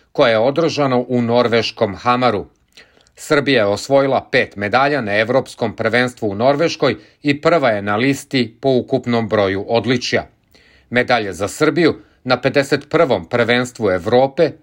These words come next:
vazdušnim oružjem u olimpijskim disciplinama u seniorskoj konkurenciji osvojili su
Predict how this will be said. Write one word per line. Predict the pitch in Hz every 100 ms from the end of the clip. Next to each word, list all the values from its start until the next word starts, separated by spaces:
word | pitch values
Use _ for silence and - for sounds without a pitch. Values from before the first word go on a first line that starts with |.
| _ _
vazdušnim | 110 120 107 131 - 101 92
oružjem | 117 147 123 139 123 -
u | 113 104
olimpijskim | 104 120 123 127 - 98
disciplinama | 82 95 - 117 123 143 147 135
u | 85 82
seniorskoj | - 127 123 101 90 - 95
konkurenciji | 101 95 117 127 147 147 151 - - _ -
osvojili | 127 - 139 135 131 127
su | - 90